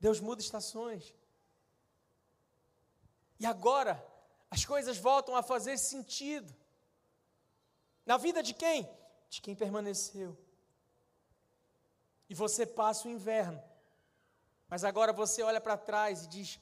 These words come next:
"Eu sobrevivi. Eu passei o inverno. E eu permaneci."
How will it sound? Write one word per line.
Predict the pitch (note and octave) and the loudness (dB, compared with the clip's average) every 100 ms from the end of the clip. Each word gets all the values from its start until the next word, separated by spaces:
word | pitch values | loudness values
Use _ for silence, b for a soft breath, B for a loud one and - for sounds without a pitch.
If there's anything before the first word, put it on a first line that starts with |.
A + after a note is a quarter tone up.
| - | 2
"Eu | G#3 A3+ A#3 B3 G#3 - b b b b _ | 8 10 8 6 -4 -14 b b b b _
sobrevivi. | - G#3+ G3+ G3+ F#3 F3+ E3+ C3 - _ _ _ _ _ _ _ _ _ _ _ - | -8 -4 0 -2 -4 -10 -12 -12 -18 _ _ _ _ _ _ _ _ _ _ _ -2
Eu | G3 | 0
passei | G3 G3+ - A3+ A3+ G#3+ | 2 0 0 2 2 2
o | |
inverno. | F3 D3 C#3+ B2 B2 C#3 _ _ _ _ _ _ _ _ _ _ _ _ | -2 -6 -8 -8 -14 -20 _ _ _ _ _ _ _ _ _ _ _ _
E | E3+ | -2
eu | F#3 | -2
permaneci." | F#3+ G#3 G#3 G#3+ G3+ - - A3+ A3+ D#3 | 0 -2 -2 -4 -4 -4 -4 -6 -8 -8